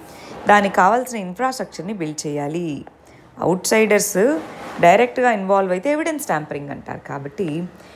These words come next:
సైబర్ కేసెస్‌ని కూడా ఇప్పుడు ఎన్ఐఏ పరిధిలో కిందికి వస్తాయి కాబట్టి దానికి తగ్గట్టుగా ఇన్‌ఫ్రాస్ట్రక్చర్, ఆ, స్పెషలిస్ట్‌లని అపాయింట్ చేసుకోవాలి. అది ఇక్కడ చెప్తున్నటువంటిదండి.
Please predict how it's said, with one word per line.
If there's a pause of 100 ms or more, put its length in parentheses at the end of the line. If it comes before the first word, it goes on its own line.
(160)
సైబర్
కేసెస్‌ని
కూడా
ఇప్పుడు
ఎన్ఐఏ
పరిధిలో
కిందికి
వస్తాయి
కాబట్టి (600)
దానికి
తగ్గట్టుగా
ఇన్‌ఫ్రాస్ట్రక్చర్, (640)
ఆ,
స్పెషలిస్ట్‌లని
అపాయింట్
చేసుకోవాలి.
అది
ఇక్కడ
చెప్తున్నటువంటిదండి.